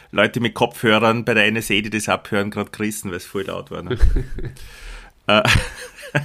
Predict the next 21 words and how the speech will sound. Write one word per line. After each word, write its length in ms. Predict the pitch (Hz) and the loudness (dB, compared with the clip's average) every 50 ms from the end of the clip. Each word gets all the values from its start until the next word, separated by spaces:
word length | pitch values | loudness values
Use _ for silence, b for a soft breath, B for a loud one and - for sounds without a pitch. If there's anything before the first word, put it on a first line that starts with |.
| - - 165 | -4 -4 -4
<laughs> 800 | - - - _ - - - - - - - - - _ _ - | -4 -4 -8 _ -12 -10 -10 -10 -10 -10 -12 -14 -18 _ _ 0
ähm, 320 | 113 113 117 117 117 123 117 | 4 4 6 4 4 2 0
das 160 | 139 139 170 | 0 2 2
ist 160 | 180 170 185 | 2 4 6
ein, 260 | 175 170 165 165 - | 8 8 6 6 2
ein, 420 | - 123 127 123 123 123 123 123 - | 4 4 6 6 4 4 0 0 0
äh, 140 | 117 117 - - | -2 0 0 2
U-S-amerikanischer 1040 | 127 127 - 127 175 - - - 135 135 135 135 - - 127 123 127 - - 117 104 | 4 6 6 6 4 2 0 0 0 2 2 0 2 2 2 2 0 0 -2 -2 -2
Whistleblower 720 | 123 160 143 - - 127 - - 92 90 92 101 120 123 | -2 -4 -4 -4 -4 -6 -4 -2 -2 -2 0 0 -2 -2
und 220 | 101 107 104 - - | -2 -2 -4 -4 -4
ehemaliger 680 | 90 98 120 139 131 113 104 98 104 110 110 - 110 | -2 0 0 0 2 2 2 2 2 2 0 -2 -6
C-I-A-Mitarbeiter. 1700 | - - - 104 104 104 104 95 - 82 82 82 87 87 85 - _ _ _ - 85 85 - - 85 - - - - - - - - - _ _ _ _ _ _ _ _ B B B B B B B B B B B B B _ - | -6 -6 -4 -2 0 0 0 -2 -4 -6 -6 -6 -6 -8 -10 -14 _ _ _ -14 -14 -12 -12 -12 -12 -10 -10 -10 -10 -12 -12 -16 -20 -20 _ _ _ _ _ _ _ _ B B B B B B B B B B B B B _ -6
Äh, 200 | 98 101 101 104 | -2 2 4 4
ihr 80 | 107 101 | 4 4
werdet 240 | 107 110 120 113 | 4 2 2 0
euch 140 | 139 127 - | -2 0 0
alle 180 | 113 117 123 123 | 2 2 2 2
noch 200 | 127 123 117 - | 2 0 -2 -2
an 100 | 120 113 | -4 -4
seine 500 | - 120 110 113 110 110 110 104 - - | -2 -2 -2 -2 -2 -2 -2 -4 -6 -8
Enthüllungen 840 | 104 104 104 - - 110 123 147 151 143 139 135 135 135 135 131 | -8 -8 -8 -6 -6 -6 -6 -4 -4 -2 0 0 0 -2 -2 -6